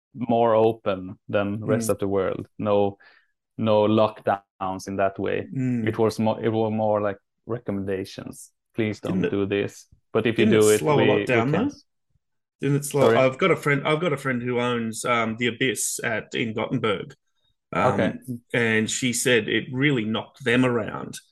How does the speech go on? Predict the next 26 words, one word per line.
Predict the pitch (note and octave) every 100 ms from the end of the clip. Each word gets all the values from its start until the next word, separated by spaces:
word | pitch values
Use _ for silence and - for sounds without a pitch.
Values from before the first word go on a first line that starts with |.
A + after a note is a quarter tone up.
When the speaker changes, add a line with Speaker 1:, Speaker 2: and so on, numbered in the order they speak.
| _ _
Speaker 2:
in | - G#2+
that | A2 G#2 -
they | G#2+
couldn't | - B2 G2
have | - A2 G#2+ G#2
that | -
many | A2 G2
people | - A2+ A#2+ A#2+
in | A2+ E2
there | - - -
and | - - - -
things | A2+ G2+
like | G2+
Speaker 1:
Yeah, | A#2+ C3+ C3
Speaker 2:
that. | A#2
But, | C3
Speaker 1:
yeah, | C3+ C3 A#2
Speaker 2:
yeah. | G#2+
Speaker 1:
the, | A#2+ B2 A#2+ - _ -
like, | B2+ A2+
the | A2+
restaurants | A2+ B2+ C3+ C#3 C3+ C3+ C#3+ C#3
and, | - A2 G#2 G2+ G2+ G2+ - - _ -
and | G#2+ G#2 G2+ G2+
the | G#2
venues, | G2+ A2+ A#2+ A2+ -